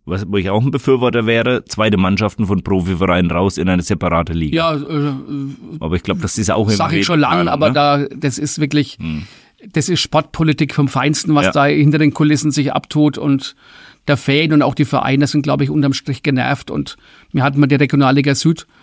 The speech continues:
Speaker 2: wo die Schweinfurter mal waren und wo dann eben gegen Mannschaften gespielt haben, wie, keine Ahnung, jetzt Kickers Offenbach,
Speaker 1: Genau,
Speaker 2: Rot-Weiß
Speaker 1: ja.
Speaker 2: Erfurt, das waren halt einfach geile Vereine.
Speaker 1: Richtig.
Speaker 2: Und das wünscht man sich als Fan einfach wieder.
Speaker 1: Ja,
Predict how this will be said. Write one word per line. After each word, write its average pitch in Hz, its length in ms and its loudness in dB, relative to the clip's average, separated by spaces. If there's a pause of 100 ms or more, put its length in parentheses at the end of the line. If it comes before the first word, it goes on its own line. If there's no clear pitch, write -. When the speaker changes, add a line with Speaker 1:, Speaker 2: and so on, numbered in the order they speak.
(120)
Speaker 2:
wo 151 80 -6
die 147 120 -2
Schweinfurter 143 440 2
mal 143 200 4
waren 135 220 4
und 139 100 0
wo 143 40 0
dann 139 140 2
eben 139 160 2
gegen 139 160 2
Mannschaften 139 380 2
gespielt 139 260 -2
haben, 135 160 2
wie, 135 240 4
keine 135 300 -4
Ahnung, 135 240 2
jetzt 127 180 -4
Kickers 151 340 -6
Offenbach, 143 520 -2
Speaker 1:
Genau, 90 400 0
Speaker 2:
Rot-Weiß 147 380 4
Speaker 1:
ja. 127 60 -4
Speaker 2:
Erfurt, 147 360 0
das 147 160 -2
waren 143 180 4
halt 139 120 2
einfach 135 280 -2
geile 143 260 0
Vereine. 139 540 0
Speaker 1:
Richtig. 85 440 -10
Speaker 2:
Und 131 120 2
das 143 320 0
wünscht 143 320 0
man 143 80 4
sich 135 240 -4
als - 200 -6
Fan 127 260 -4
einfach 131 320 -8
wieder. 135 180 -10 (140)
Speaker 1:
Ja, 117 200 0